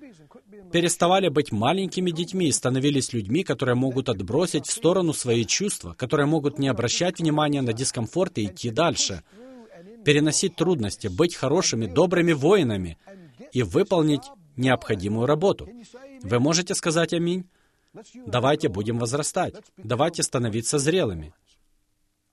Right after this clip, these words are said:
Мы уже сказали, что ребенок мало с чем может справиться. Ребенок привередливый и требовательный.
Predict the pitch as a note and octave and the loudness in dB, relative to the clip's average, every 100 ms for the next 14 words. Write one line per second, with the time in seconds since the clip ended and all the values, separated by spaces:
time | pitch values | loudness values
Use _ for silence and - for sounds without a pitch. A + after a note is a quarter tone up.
0 | _ _ _ _ - F#3+ B3+ G3+ A#2+ D#3+ | _ _ _ _ -20 -20 -20 -8 -2 2
1 | F#3 F3 - D#3+ C3 F3+ C#3 - C3+ B2 | 4 2 2 2 2 2 0 0 2 2
2 | C#3 G3 B2+ A2 C3 C3+ - - D3+ C#3 | 2 0 -2 0 2 2 2 2 2 0
3 | A#2 C3+ - F3 D#3+ F#3+ - - - - | -2 -4 -4 0 0 -2 -6 -8 -12 -20
4 | _ _ _ - A2+ A#2+ F#3 G3+ F3 D#3+ | _ _ _ -6 -2 2 2 0 0 2
5 | C#3+ C3+ F#3 D3+ A2 G#2 - B2+ D3+ F3 | 4 4 2 0 0 0 -4 -4 0 0
6 | F#3+ A#2+ G2+ G#2 F2+ E2+ | 0 -2 -2 -4 -4 -10